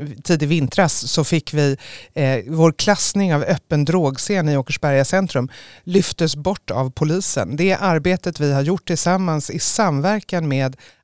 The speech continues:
alla möjliga olika aktörer, om det är centrumägarna,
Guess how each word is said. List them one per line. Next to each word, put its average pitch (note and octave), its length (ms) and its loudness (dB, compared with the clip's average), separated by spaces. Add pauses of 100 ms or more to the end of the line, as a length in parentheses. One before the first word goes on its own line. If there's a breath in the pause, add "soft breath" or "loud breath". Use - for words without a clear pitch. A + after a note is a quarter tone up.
(140)
alla F#3 280 2
möjliga D3+ 320 2
olika C3+ 380 -2
aktörer, A#2 460 0
om A#2 120 -2
det A#2+ 60 -2
är B2 40 -2
centrumägarna, E3+ 1120 0